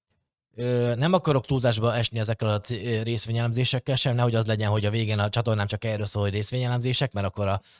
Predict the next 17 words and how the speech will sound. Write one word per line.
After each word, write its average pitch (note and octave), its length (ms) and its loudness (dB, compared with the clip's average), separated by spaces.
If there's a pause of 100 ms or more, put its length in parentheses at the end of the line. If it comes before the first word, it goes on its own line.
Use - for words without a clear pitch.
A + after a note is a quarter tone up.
a G2+ 260 -2
közönségnek G#2+ 580 0
a, G#2 200 2
a G2+ 500 -2 (120)
hatvan C3+ 300 4
százalék C3+ 480 4
el C3 120 6
fog A#2 160 2
párologni, C#3 600 6 (460)
de A#2+ 260 6
mindenképp A#2 360 4
szeretnék G2 440 0
legalább G2 300 0
heti F#2+ 200 -2
egyszer F#2+ 240 -4
majd F2+ 180 -4
ilyen, F2+ 220 -4